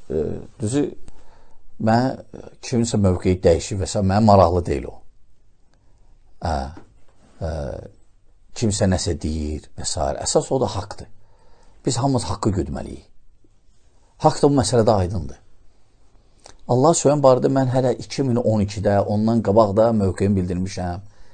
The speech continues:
və danışmışam dəfələrlə. Burada məsələ, alimlərdən bəziləri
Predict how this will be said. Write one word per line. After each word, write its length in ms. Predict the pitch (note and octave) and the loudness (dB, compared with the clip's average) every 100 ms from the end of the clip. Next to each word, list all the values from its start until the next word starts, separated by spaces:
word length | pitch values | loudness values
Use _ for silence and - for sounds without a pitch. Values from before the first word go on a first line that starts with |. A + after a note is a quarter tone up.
| - A2 | -10 -8
və 80 | G#2 | 2
danışmışam 600 | G#2 G2 - A2 G#2 G2 | 2 2 -2 -6 -4 -2
dəfələrlə. 600 | F2 - F2 E2 D#2 D#2 C#2 - - - _ - - - - - | -2 -2 -2 -2 -4 -6 -6 -10 -18 -20 _ -20 -20 -20 -18 -4
Burada 240 | E3+ F3+ D#3+ | -2 2 2
məsələ, 460 | B2+ - F#2+ E2+ F#2 G#2+ - - - - - - _ - | 2 2 0 0 -2 -4 -12 -20 -20 -20 -20 -20 _ 0
alimlərdən 600 | A#2+ A#2+ C3 C3 D#3 D3+ | 2 4 2 2 0 4
bəziləri 580 | C3+ B2+ G#2+ F#2 F2 A2+ | 8 6 4 -2 0 -2